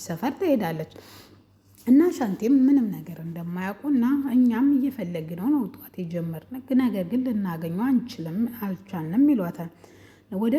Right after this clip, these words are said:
ቹቻም ዞር ብላ "ይህን ነገር ያደረገው ቀስቴ ነው፣ ምክንያቱም ከተሸነፈ አሳልፈን ስጥ ብንለው ስለማንሰጥለት እሱ ደብቆት ነው የሚሆነው" ትላታለች። ቹቻ "ፈጽሞ ይህን አያደርግም፣ ነገር ግን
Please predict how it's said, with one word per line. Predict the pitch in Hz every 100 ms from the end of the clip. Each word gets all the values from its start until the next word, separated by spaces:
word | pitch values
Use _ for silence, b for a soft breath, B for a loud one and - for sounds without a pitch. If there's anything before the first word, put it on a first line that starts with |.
| 320
ቹቻም | - - 180 208
ዞር | 196 226 185
ብላ | 170 170 196 254 233
"ይህን | 269 254 214
ነገር | 185 165 165
ያደረገው | 165 165 180 247 247 254 285
ቀስቴ | - 277 - 160 160
ነው፣ | 160 165
ምክንያቱም | 214 233 190 180 185 254 262
ከተሸነፈ | 262 262 233 - 165 160 160 202 240 214
አሳልፈን | 233 240 226 196 208 185
ስጥ | - 180
ብንለው | 175 160 160 208 190 247 B B B -
ስለማንሰጥለት | 202 220 269 277 254 240 196 190 170 190 240
እሱ | 277 277 - 233
ደብቆት | 254 196 190 - 190
ነው | 180
የሚሆነው" | 165 165 160 160 160
ትላታለች። | - 196 165 - 165 165 - b b b
ቹቻ | - 233 - 220 262
"ፈጽሞ | 285 277 190 202
ይህን | 269 277
አያደርግም፣ | 170 165 160 - 185 160 -
ነገር | 233 175 160
ግን | - 302